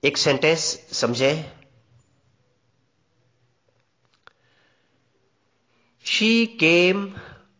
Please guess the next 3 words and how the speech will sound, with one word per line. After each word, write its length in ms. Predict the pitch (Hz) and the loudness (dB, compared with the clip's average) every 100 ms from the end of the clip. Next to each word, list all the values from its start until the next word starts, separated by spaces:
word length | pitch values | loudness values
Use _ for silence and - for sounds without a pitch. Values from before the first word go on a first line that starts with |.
| _ _ _ | _ _ _
after 640 | 147 165 - 190 190 190 196 - _ - | 0 0 -2 2 2 0 -6 -14 _ -10
seven 460 | - 156 156 175 185 - | 0 2 4 0 -2 -4
o'clock। 760 | 139 - 131 90 - - - - | -4 0 -2 -2 -6 -16 -16 -14